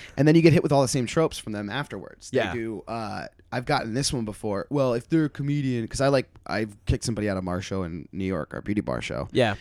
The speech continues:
Speaker 1: And she was like, "Well, if you're a comedian, you should know how to handle it." And it's like, "You should know how to do it." Like, no, uh, you know what? Sure. If that comedian was fifteen years in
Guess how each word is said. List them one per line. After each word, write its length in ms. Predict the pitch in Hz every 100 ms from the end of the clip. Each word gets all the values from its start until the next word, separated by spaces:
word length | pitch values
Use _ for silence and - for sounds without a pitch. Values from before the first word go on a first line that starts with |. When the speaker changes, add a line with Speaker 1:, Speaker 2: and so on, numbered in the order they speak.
| - - -
Speaker 1:
And 500 | 110 104 101 95 - - _ _ _ _ _ _ - - -
she 200 | - -
was 180 | 127 110
like, 220 | 110 104 -
"Well, 120 | 143
if 100 | -
you're 60 | -
a 20 |
comedian, 360 | 139 135 160 131
you 100 | 120
should 180 | 127
know 160 | 123 117
how 100 | 113
to 100 | 104
handle 380 | 110 147 113 85
it." 160 | 73 - - - -
And 120 | 110
it's 120 | 104
like, 80 | 113
"You 60 |
should 360 | 113 127 - 131
know 140 | 123
how 80 | 120
to 60 | 117
do 120 | 139
it." 20 |
Like, 120 | 113 160
no, 300 | 226 185 127
uh, 140 | 147 151
you 160 | 175 202
know 60 |
what? 220 | 226 247 _ _ -
Sure. 420 | - 202 113 - _ _ - -
If 160 | 165 -
that 220 | 175 180
comedian 440 | 196 190 185 180 151
was 480 | 139 135 127 - -
fifteen 400 | 151 139 156 143
years 240 | 139 113
in 240 | 107 98